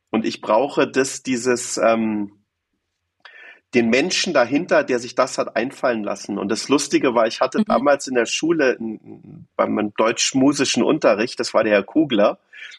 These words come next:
Speaker 1: mit dem ich mich immer voll,
Speaker 2: <laughs>
Speaker 1: vortr-, vortreffend, äh, äh, also super gestritten habe über das Thema Kunst,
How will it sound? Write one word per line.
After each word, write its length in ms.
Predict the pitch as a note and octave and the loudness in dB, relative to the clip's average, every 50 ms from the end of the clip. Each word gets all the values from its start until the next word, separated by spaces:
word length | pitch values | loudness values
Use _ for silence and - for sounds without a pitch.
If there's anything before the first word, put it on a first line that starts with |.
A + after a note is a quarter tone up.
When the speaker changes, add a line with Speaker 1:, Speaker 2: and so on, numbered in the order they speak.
| _ | _
Speaker 1:
mit 160 | - A2 G2+ | -2 0 2
dem 140 | B2 A#2+ B2 | 2 2 2
ich 140 | C3 C3 - | 0 0 -2
mich 160 | B2+ A#2+ - | -2 -2 -2
immer 260 | - - A#2+ A#2+ A2+ | -2 0 2 2 2
voll, 200 | - G3 - A2+ | 2 0 0 2
Speaker 2:
<laughs> 180 | G3+ F#3+ - A#3 | 2 2 2 2
Speaker 1:
vortr-, 360 | B3+ - - C#4+ - - - - | 2 2 0 0 -2 -6 -6 -4
vortreffend, 720 | - D#3 C#3+ C#3+ - - - D3+ E3+ E3 - E3 D#3 - _ - - - - - - _ | -2 -2 -2 0 -2 -2 0 0 0 0 -2 -6 -8 -8 _ -20 -20 -20 -20 -20 -14 _
äh, 100 | - C3 | 2 2
äh, 360 | B2+ - A#2+ B2+ A2+ E2 B2+ - | 4 4 4 2 2 2 2 2
also 260 | - B2 C3+ C#3+ C3+ | 2 2 4 2 2
super 400 | C#3 D3+ G3+ G3+ - F#3+ E3 D3 | 2 0 -2 0 2 2 0 2
gestritten 580 | C3 - C3+ - - C#3+ F3 G3+ - C4 F3 | 0 -4 -6 -6 -2 -2 -2 -2 -2 -4 -2
habe 220 | C#3 C3 B2 B2+ B2+ | 0 0 0 0 0
über 160 | A#2+ B2+ A#2+ | 0 0 -2
das 140 | A#2 - - | -2 -4 -6
Thema 280 | - C#3+ C3 B2 A#2 | -4 -4 -2 -2 -2
Kunst, 500 | A2+ - - E3+ D#3+ E3+ C4 - - - | -4 -2 -2 0 0 0 -4 -6 -10 -16